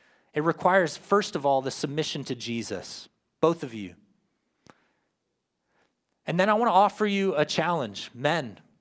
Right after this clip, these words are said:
it starts with you on the way home today. I want you to grab the hand of your spouse,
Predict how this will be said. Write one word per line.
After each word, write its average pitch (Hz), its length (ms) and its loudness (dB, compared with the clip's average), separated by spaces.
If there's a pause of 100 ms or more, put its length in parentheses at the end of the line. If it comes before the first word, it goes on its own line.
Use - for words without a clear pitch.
(560)
it 156 100 -6
starts 175 340 0
with 175 160 -6
you 170 180 2
on 135 100 -2
the 131 60 -4
way 143 200 2
home 175 240 -2
today. 104 400 -4
I 113 80 -8
want 165 200 -4
you 175 80 -2
to 131 60 -8
grab 135 440 0
the 151 100 -6
hand 147 260 -6
of 127 80 -10
your 127 120 -6
spouse, - 680 -6